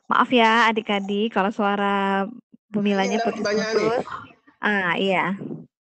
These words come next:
Speaker 1: Dari Felicia Grace.
Speaker 2: Udah, udah bagus.
Speaker 1: Kal-, kalau ada dua angka yang sering
Speaker 2: Hmm.
Speaker 1: muncul, bagaimana,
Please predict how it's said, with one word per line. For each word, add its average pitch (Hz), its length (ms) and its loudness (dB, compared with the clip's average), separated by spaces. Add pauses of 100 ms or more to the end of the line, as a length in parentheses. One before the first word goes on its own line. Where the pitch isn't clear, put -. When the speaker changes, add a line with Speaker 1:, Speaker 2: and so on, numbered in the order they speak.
(240)
Speaker 1:
Dari 220 240 4
Felicia 269 720 4
Grace. 247 400 4
Speaker 2:
Udah, 135 240 -6
udah 247 140 -10 (100)
bagus. 123 180 -6 (380)
Speaker 1:
Kal-, 247 420 0 (540)
kalau 254 320 6
ada 247 240 2
dua 247 160 6
angka 254 240 2
yang 262 160 2
sering 262 240 2
Speaker 2:
Hmm. 262 160 0
Speaker 1:
muncul, 359 240 4
bagaimana, 359 960 4